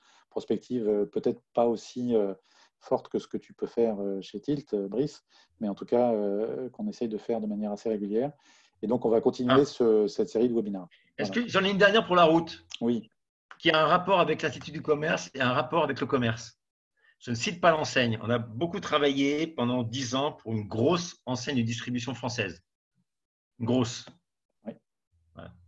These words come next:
Speaker 2: Euh, il nous sollicite, euh, il y a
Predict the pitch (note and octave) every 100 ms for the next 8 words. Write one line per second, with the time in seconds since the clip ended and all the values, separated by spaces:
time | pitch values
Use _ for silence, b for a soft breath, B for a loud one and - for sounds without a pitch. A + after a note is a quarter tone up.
0 | _ _ _ B B - B2 B2+ B2+ B2
1 | B2+ B2+ B2+ B2 B2 B2+ B2+ C3+ - F#3
2 | F3 - F3+ - D3 C3+ C3+ C3 C3+